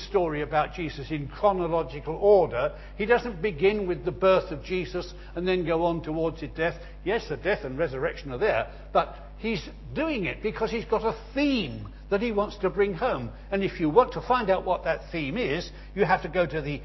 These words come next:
towards the end of John's Gospel in chapter twenty. Chapter twenty, verse thirty of John's Gospel, Jesus did many other miraculous signs. You see, this is one of them.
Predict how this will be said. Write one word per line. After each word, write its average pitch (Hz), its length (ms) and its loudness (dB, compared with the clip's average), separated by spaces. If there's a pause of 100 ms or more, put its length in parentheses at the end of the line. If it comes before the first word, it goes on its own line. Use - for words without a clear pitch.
(140)
towards 156 300 0
the 139 140 -4
end 254 300 6
of 123 160 -4
John's 131 400 0
Gospel 175 480 0 (180)
in 208 140 0
chapter 151 380 -2
twenty. 214 600 2 (640)
Chapter 139 460 -2 (340)
twenty, 226 440 6
verse 147 560 0
thirty 220 600 6 (680)
of 131 160 -4
John's 190 340 6
Gospel, 165 500 2 (240)
Jesus 226 520 0
did 208 180 2
many 226 480 4
other 240 340 6
miraculous 165 760 2 (100)
signs. 131 580 -2 (220)
You 190 80 -2
see, 226 180 -2
this 226 180 -4
is 196 140 -2
one 262 240 8
of 185 180 0
them. 131 140 -2